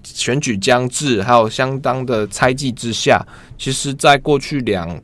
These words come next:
Speaker 1: 个多月来，就是各地都有发生，就是不同种族之间的，呃，屠杀，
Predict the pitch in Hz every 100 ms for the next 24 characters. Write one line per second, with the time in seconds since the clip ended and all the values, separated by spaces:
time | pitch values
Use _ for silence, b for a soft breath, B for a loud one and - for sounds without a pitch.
0 | - 104 95 139 151 185 131 101 98 98
1 | 117 135 - 151 143 127 123 98 120 113
2 | 110 110 110 110 - - 98 170 120 101
3 | 101 95 95 98 110 123 113 107 107 92
4 | 87 B B B - 90 90 85 - 120
5 | 135 151 131